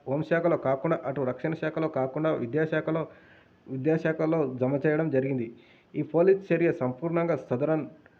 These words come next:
కమాండర్ ఓవైసీ అయిన లెఫ్టినెంట్ జనరల్ మహారాజ్ సింగ్ నేతృత్వంలో జరిగింది. అందులో షోలాపూర్ నుంచి మేజర్ జనరల్ జేఎన్ చౌదరి, విజయవాడ నుంచి మేజర్ జనరల్ రుద్ర చేసిన దాడులు చాలా ప్రధానమైనవి.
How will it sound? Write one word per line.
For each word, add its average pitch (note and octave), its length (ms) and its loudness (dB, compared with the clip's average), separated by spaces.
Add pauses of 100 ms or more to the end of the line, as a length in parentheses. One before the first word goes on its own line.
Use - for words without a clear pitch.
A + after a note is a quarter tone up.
(260)
కమాండర్ D3+ 400 2 (200)
ఓవైసీ D#3 480 0
అయిన D3+ 160 0
లెఫ్టినెంట్ D#3 500 -2
జనరల్ C#3+ 360 0 (140)
మహారాజ్ C#3+ 400 2
సింగ్ D#3 300 -6
నేతృత్వంలో D3+ 560 0
జరిగింది. B2+ 520 2 (400)
అందులో D3+ 280 4
షోలాపూర్ E3+ 420 0
నుంచి E3 220 -2
మేజర్ C#3 400 -2 (140)
జనరల్ C3+ 320 2 (340)
జేఎన్ E3 340 4
చౌదరి, D#3 340 2
విజయవాడ D#3 480 0
నుంచి D#3+ 280 0
మేజర్ C#3 480 0 (500)
జనరల్ D3 280 4
రుద్ర C#3+ 400 4
చేసిన D3+ 320 2
దాడులు C#3 520 2
చాలా C#3 200 0
ప్రధానమైనవి. C3 640 0